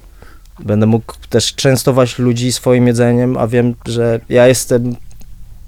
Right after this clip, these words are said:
uważam, że dobrze gotuję i, i, i lubię gotować dla ludzi i myślę sobie, dobra, no to, e, to w-, zara-, zajebiste kimchi zrobiłem,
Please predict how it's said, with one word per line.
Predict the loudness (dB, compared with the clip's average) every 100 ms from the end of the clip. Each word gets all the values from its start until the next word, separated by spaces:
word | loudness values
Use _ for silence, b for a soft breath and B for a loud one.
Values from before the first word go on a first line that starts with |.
| -20 -10
uważam, | 0 2 2
że | 4
dobrze | 2 2 0
gotuję | 0 -2 -2 -2 -2
i, | -4 -6 -6 -8
i, | -8
i |
lubię | -2 -2 -2 -2
gotować | -4 -4 -6 -4
dla | -4
ludzi | -6 -6 -8 -8
i |
myślę | -8 -10
sobie, | -10 -6
dobra, | -6 -6 -8
no | -10
to, | -8 -8 -8 B B B B B B B -18
e, | -12 -10 -10 -4
to | -2 -2 -6 -12
w-, | -12 -12 -10 -12 -12 -20 -20 -20 -16 -4
zara-, | 2 4 4
zajebiste | 4 2 0 -4
kimchi | -2 -2 -2
zrobiłem, | -4 -2 -2 -2 -4